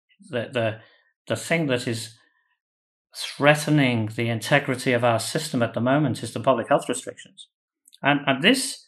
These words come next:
is going to have a negative impact on, on, on health. I, you know,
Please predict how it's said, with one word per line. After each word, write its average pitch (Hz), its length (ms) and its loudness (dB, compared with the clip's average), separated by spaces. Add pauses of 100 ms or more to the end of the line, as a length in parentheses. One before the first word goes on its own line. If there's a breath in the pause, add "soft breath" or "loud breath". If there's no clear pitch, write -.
(540)
is 143 200 -2
going 135 320 4
to 123 120 -4
have 127 260 0
a 123 60 -2
negative 123 380 -2
impact 123 400 -4
on, 113 300 -4 (880)
on, 107 300 -4
on 110 180 -4
health. 123 360 -2
I, 131 200 0 (140)
you 147 140 -8
know, 104 120 -6